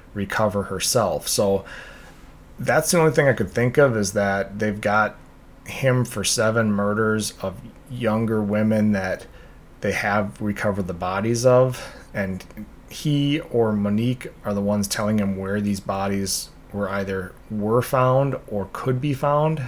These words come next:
especially the two on their property. So my guess is that prosecutors just said,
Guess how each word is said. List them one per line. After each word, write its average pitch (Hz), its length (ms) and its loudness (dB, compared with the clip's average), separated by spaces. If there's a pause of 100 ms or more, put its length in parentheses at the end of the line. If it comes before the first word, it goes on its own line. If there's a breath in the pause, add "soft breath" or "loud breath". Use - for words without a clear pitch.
(100)
especially 113 400 -4
the 101 120 -2
two 117 320 -6
on 104 200 -2
their 98 100 -2
property. 123 680 -4 (540 loud breath)
So - 140 -2
my 104 180 2
guess 110 400 2
is 107 200 -2
that 101 300 0
prosecutors 104 800 -4
just 101 280 -4
said, 95 380 -4